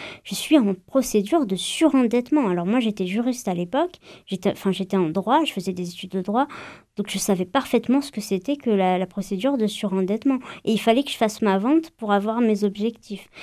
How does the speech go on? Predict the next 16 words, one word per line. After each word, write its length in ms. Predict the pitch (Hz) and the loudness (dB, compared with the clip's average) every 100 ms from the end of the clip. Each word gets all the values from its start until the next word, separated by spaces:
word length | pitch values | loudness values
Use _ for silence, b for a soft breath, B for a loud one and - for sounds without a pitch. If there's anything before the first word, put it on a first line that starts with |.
| B B B | B B B
J'ai 200 | 190 202 | 0 0
pas 260 | 220 - 285 | 2 4 2
du 160 | 226 240 | 2 -2
tout 120 | 240 | 2
la 120 | 196 | 2
fibre 340 | - 190 185 | 0 -4 -4
commerciale. 600 | 185 185 170 160 - 165 - _ | -2 0 0 -2 -10 -16 -16 _
Ça, 180 | - 254 | -2 -2
c'est 160 | 220 | -2
pas 120 | 202 208 | 0 2
de 80 | |
ma 120 | 196 180 | 2 2
faute, 320 | 254 277 277 | 0 -2 -2
je 160 | 185 202 | 0 2
l'ai 160 | 196 | 2
pas. 280 | 175 156 131 | 0 -4 -6